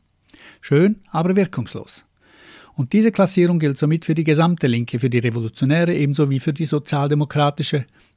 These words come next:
Schön, aber wirkungslos. Préville und Halimi greifen kurz die soziopolitischen Analysen des Wahlverhaltens nach Schichten von Thomas Piketty auf, ohne ihn als Quelle anzugeben, notabene.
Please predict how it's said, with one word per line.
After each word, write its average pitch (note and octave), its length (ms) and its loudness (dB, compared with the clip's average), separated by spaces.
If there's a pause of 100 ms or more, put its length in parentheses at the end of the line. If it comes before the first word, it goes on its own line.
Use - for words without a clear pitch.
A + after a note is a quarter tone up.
(120)
Schön, C3 540 -2
aber F3 280 -2
wirkungslos. - 720 -6 (1900)
Préville G3+ 480 0
und D#3 220 2
Halimi F#3 420 2
greifen C#3 440 -2
kurz E3+ 340 -2
die D3+ 80 0
soziopolitischen D3 800 0
Analysen C3+ 520 2
des B2 180 -4
Wahlverhaltens A#2+ 920 -4
nach A2 180 -4
Schichten - 560 -4
von C3 300 -4
Thomas C#3+ 300 2
Piketty D#3 440 0
auf, A2 300 -4
ohne C#3 320 0
ihn C#3+ 220 -2
als C3+ 160 -4
Quelle C#3+ 260 0
anzugeben, A#2+ 520 -2
notabene. G#2 520 -6